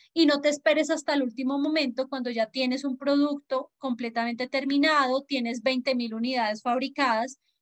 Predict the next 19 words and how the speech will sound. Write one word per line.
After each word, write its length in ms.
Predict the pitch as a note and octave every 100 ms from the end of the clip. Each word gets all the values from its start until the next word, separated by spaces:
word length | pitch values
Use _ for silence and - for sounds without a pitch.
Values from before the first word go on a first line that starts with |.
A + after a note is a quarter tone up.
| -
y 140 | E4
que 80 | D#4+
el 100 | C4+
consumidor 440 | C#4 C4 C4 B3 A#3
te 100 | B3
diga, 340 | C4 C4 C4 -
"Mm, 280 | C#4+ D4
no 140 | C4 B3+
me 140 | B3+
gustó". 560 | C4 C#4 - A3+ D4 - _ _ _ - - _ -
Y 200 | F4 F4+
también 580 | E4+ D#4+ D4 D4+ C#4+ C#4
te, 300 | D4+ D4+ -
te 80 | D#4+
ayuda 440 | D4+ C#4+ C#4 C4
a 280 | - C#4+ D4+ C#4+
minimizar 640 | C#4 D4 C#4+ C#4 C#4 B3
el 140 | A#3
riesgo, 640 | A#3+ D4+ C#4+ B3+ A#3 B3+